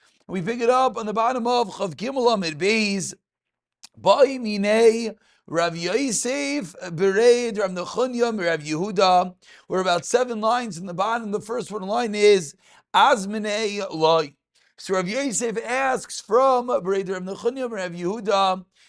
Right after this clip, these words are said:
Ma'u Sheyaniach Adam Tefillin Tachas Me'er Sheisaf. Continuing the discussion of according to tefillin, the appropriate honor, asks Rav Yosef, "Are you allowed to place tefillin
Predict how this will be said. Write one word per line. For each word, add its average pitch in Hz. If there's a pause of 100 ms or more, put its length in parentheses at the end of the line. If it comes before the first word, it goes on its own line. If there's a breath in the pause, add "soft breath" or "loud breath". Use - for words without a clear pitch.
(140)
Ma'u 254
Sheyaniach 220
Adam 226
Tefillin 214
Tachas 180
Me'er 156
Sheisaf. 120 (480 soft breath)
Continuing 240
the 208
discussion 220
of 175
according 208
to 185
tefillin, 226
the -
appropriate 185
honor, 185 (520 soft breath)
asks 254
Rav 233
Yosef, 220
"Are 226
you 214
allowed 247
to 262
place 240 (120)
tefillin 214